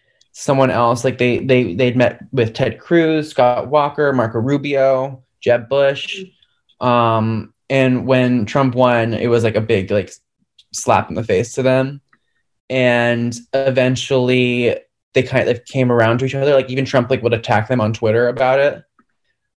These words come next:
Speaker 1: Um, and so they kind of have, at, haven't been as crazy heavily handed in politics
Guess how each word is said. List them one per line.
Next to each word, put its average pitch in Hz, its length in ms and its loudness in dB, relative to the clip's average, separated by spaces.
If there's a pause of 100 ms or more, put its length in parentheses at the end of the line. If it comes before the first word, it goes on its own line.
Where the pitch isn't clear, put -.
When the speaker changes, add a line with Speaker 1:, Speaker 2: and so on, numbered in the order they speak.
(100)
Speaker 1:
Um, 127 640 0
and 147 120 2
so 143 120 0
they 151 120 2
kind 180 300 0
of 170 80 0
have, 165 240 0 (200)
at, 135 240 2
haven't 147 340 0
been 143 200 0
as 143 320 0
crazy 165 380 0
heavily 165 320 0
handed 170 300 0
in 165 120 0
politics 170 720 -2